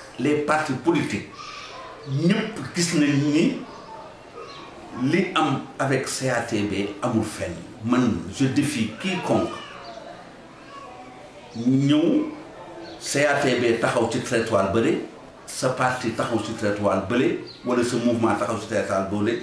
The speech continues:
ñu jàkkaarloo ne waa Médina, fal leen kenn fii tey jii. La ñuy fal C A T B lay dem. Gis nga nit wax sa mbaaxu nit dara aayul.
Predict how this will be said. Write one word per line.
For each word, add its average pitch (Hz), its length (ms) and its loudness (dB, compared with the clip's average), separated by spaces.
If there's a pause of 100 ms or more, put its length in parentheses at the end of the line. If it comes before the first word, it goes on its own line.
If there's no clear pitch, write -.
(260)
ñu 107 160 2
jàkkaarloo 95 640 0 (540)
ne 110 120 4
waa 117 260 4
Médina, 101 480 2 (840)
fal 156 440 2
leen 135 320 4
kenn 123 380 2
fii 117 320 0
tey 104 240 2
jii. 98 240 -2 (1600)
La 147 80 4
ñuy 170 180 6
fal 127 280 2 (180)
C - 240 0
A 110 80 4
T 104 160 0
B 98 80 0 (160)
lay 82 160 -6
dem. - 140 -8 (1200)
Gis 214 220 0
nga 196 100 6 (1000)
nit 139 380 4 (420)
wax - 420 0
sa 151 100 4
mbaaxu 135 420 2
nit 113 240 6 (500)
dara 117 460 0
aayul. 90 380 0